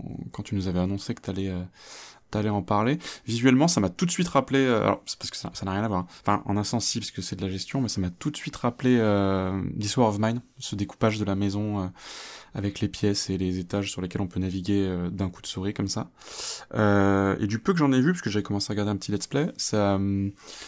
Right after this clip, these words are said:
j'ai l'impression que c'est beaucoup, beaucoup de gestion, mais je suis pas, mais est-ce qu'il y a vraiment un, un gros, un gros impact littéraire en fait ? C'est, j'ai l'impression qu'il, comme tu le dis, euh, on,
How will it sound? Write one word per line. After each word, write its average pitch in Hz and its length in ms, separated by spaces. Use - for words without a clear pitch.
j'ai 104 100
l'impression 170 220
que 175 60
c'est 98 140
beaucoup, 147 280
beaucoup 139 240
de - 40
gestion, 123 260
mais 151 120
je - 140
suis - 120
pas, 151 200
mais 113 180
est-ce 117 200
qu'il 143 100
y 120 40
a - 20
vraiment 131 280
un, 127 120
un 104 120
gros, 143 580
un 107 160
gros 117 260
impact 120 300
littéraire 120 420
en 107 80
fait ? 107 220
C'est, 101 140
j'ai 98 60
l'impression 107 200
qu'il, 104 560
comme 110 140
tu 113 160
le 104 60
dis, 131 320
euh, 98 360
on, 104 200